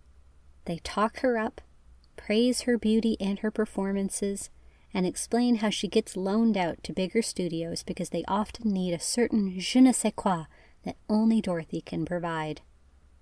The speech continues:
The profile also revealed some brand new information,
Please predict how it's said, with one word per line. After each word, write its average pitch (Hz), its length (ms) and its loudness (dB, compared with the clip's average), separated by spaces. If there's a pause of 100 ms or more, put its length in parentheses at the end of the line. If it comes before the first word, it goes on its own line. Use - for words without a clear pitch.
(320)
The 247 80 -2
profile 220 760 6
also 302 400 6
revealed 170 500 0
some 165 300 -4
brand 214 340 4
new 220 160 4
information, 220 800 2